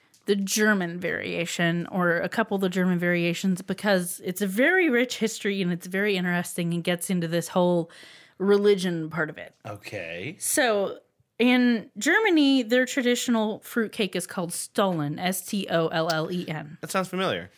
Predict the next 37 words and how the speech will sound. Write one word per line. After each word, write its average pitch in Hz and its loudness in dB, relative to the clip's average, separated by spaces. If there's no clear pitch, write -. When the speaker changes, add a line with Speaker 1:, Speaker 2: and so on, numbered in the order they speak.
Speaker 2:
I 131 -8
think 196 0
I've 190 -8
seen 165 0
a 135 0
Stollen 127 0
at, 110 -4
uh, 101 0
Aldi 147 -4
around 170 0
the 165 -4
holidays, 185 -6
maybe? 440 0
Speaker 1:
Yeah, 151 0
you 262 2
Speaker 2:
Yeah. - 0
Speaker 1:
probably 269 2
did. 156 -10
So 294 4
it's 294 2
made 262 4
of 226 2
nuts, 294 2
spices, 302 0
dried 247 4
and 269 6
candied 254 4
fruits, 247 0
and 202 0
it's 202 -6
coated 269 0
with 233 -4
powdered 233 -2
sugar 226 0
or 190 -2
sometimes 214 0
icing. - -8